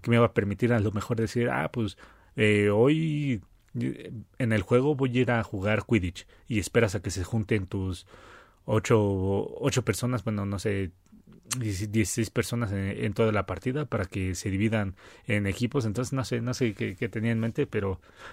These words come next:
eh, aún así estoy bastante emocionado por lo que nos pueda mostrar este nuevo juego y ya, ya está a la vuelta de la esquina, ya, ya es algo que, que quiero probar. El otro juego que ya también estará pronto a salir es,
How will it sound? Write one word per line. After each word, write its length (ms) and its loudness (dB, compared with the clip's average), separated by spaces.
eh, 240 2
aún 240 2
así 480 2
estoy 180 -2
bastante 320 -2
emocionado 400 -2
por 140 -10
lo 80 -2
que 100 -6
nos 160 -2
pueda 220 0
mostrar 260 0
este 220 -2
nuevo 240 0
juego 360 -2
y 320 -2
ya, 240 0
ya 120 -2
está 180 -4
a 20 0
la 40 -2
vuelta 200 0
de 60 0
la 60 -4
esquina, 380 -4
ya, 280 -6
ya 140 2
es 100 0
algo 200 0
que, 580 -4
que 100 -12
quiero 220 0
probar. 320 -4
El 240 2
otro 220 2
juego 240 2
que 120 4
ya 140 2
también 640 -2
estará 460 0
pronto 360 0
a 40 0
salir 340 0
es, 580 -4